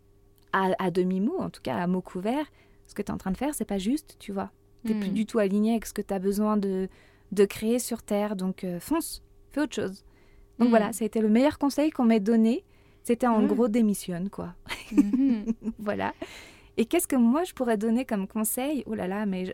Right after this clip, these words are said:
Speaker 1: aucun, en fait. Enfin, je sais pas si je, je serais à l'aise pour donner un conseil parce que on est
Speaker 2: Bah,
Speaker 1: tous
Speaker 2: justement,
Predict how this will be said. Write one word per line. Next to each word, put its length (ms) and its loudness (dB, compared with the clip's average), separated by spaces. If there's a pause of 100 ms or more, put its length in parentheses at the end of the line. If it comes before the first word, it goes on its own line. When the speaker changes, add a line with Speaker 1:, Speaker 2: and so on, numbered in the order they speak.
Speaker 1:
aucun, 360 0
en 60 -2
fait. 380 -8
Enfin, 240 -4 (1500)
je 120 -2
sais 140 4
pas 120 0
si 160 -8
je, 220 2
je 120 2
serais 200 -2
à 80 2
l'aise 180 2
pour 140 -2
donner 180 2
un 160 2
conseil 440 -2
parce 220 -4
que 320 -4 (420)
on 80 2
est 60 6
Speaker 2:
Bah, 80 4
Speaker 1:
tous 80 2
Speaker 2:
justement, 280 0